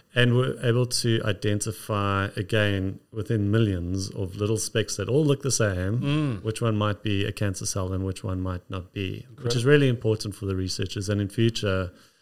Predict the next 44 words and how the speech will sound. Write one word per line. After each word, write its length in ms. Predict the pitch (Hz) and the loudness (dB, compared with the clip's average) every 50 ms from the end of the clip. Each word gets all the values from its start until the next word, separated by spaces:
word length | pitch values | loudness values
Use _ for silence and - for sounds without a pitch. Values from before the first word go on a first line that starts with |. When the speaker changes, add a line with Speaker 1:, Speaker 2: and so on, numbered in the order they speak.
| _ _ _ _ _ _ | _ _ _ _ _ _
Speaker 1:
is 120 | - 107 104 | -20 -8 -4
gonna 200 | - 110 107 98 | 0 0 0 0
be, 480 | 98 110 104 101 101 101 98 92 85 - _ _ _ _ _ _ _ _ _ _ - | 0 2 2 2 2 2 0 0 -2 -6 _ _ _ _ _ _ _ _ _ _ -8
um, 380 | 104 98 95 95 95 95 98 - | -6 -4 -2 -2 -2 -4 -4 -6
I 60 | 98 | -6
think, 160 | 95 110 98 - | -6 -6 -6 -4
quite, 360 | - 113 104 - - - - | -4 -6 -6 -6 -8 -12 -6
quite 200 | - 117 107 - | -4 -4 -4 -2
profound 540 | - 101 - - 110 104 95 92 92 90 92 | -4 -6 -4 -4 -2 -2 0 0 -2 -2 -2
when 120 | 95 95 | -2 -4
you 80 | 92 87 | -4 -4
can 140 | - - 92 | -6 -6 -6
start 220 | - 107 101 - | -4 -4 -4 -4
taking 300 | - 104 98 - 104 98 | -4 -6 -6 -6 -8 -8
a 40 | 90 | -6
blood 300 | 87 98 98 98 98 - | -4 -4 -4 -4 -4 -4
test 320 | - 92 90 87 - - 98 | -6 -6 -6 -8 -8 -8 -6
and 160 | 95 92 92 | -6 -4 -2
know 220 | 95 95 95 95 | -2 -2 -2 -2
that, 160 | 92 90 - _ _ _ _ _ _ - | -2 -4 -8 _ _ _ _ _ _ -20
okay, 180 | 101 - 95 90 | -14 -10 -8 -6
you've 200 | 87 92 92 87 | -6 -4 -6 -6
got 160 | - 92 87 - _ _ _ _ _ _ _ _ | -6 -8 -8 -10 _ _ _ _ _ _ _ _
cancer. 500 | - 101 98 92 - - 90 92 92 95 - _ _ _ _ - | -10 -8 -6 -6 -4 -4 -6 -6 -8 -10 -14 _ _ _ _ -6
Um, 160 | 101 98 110 | -4 -2 -2
Speaker 2:
Yep. 140 | 95 95 87 - _ _ _ _ _ _ _ _ - | -2 -2 -4 -8 _ _ _ _ _ _ _ _ -12
Yeah, 200 | 117 117 120 113 110 - _ _ _ _ _ _ _ | -8 -8 -8 -8 -8 -12 _ _ _ _ _ _ _
incredible. 380 | _ 110 110 117 120 101 - _ _ _ _ - - | _ -14 -14 -14 -14 -16 -20 _ _ _ _ -8 -4
Speaker 1:
um, 400 | 131 123 123 120 120 120 - - 123 | -2 -2 0 0 0 -2 -2 -2 0
at 100 | 120 113 | 2 2
a 80 | 113 | 2
very, 280 | 101 101 107 110 107 101 | 2 2 2 2 2 2
very 460 | - - - 113 107 104 101 101 98 - - | 0 -2 0 0 2 2 2 0 -2 -6 -6
minute 260 | - 104 104 101 95 104 | -4 -2 0 0 2 2
level. 280 | 113 117 127 147 170 | 4 4 6 4 4
And 120 | 185 185 190 | 4 2 2
then 120 | 185 180 | 2 2
we 100 | 185 180 | 4 4
also 180 | 175 - - 147 | 2 2 2 0
did 140 | 147 143 | 0 0
some 140 | - 147 131 | 0 0 0
predictive 420 | - 135 123 131 123 - 139 113 117 | 0 0 2 2 0 0 -2 -2 0
medi-, 280 | 123 123 131 139 - - | 2 2 2 0 0 0
medicine, 640 | - 123 131 131 127 - - 127 123 120 113 113 | 4 4 4 4 4 2 2 2 2 2 2 0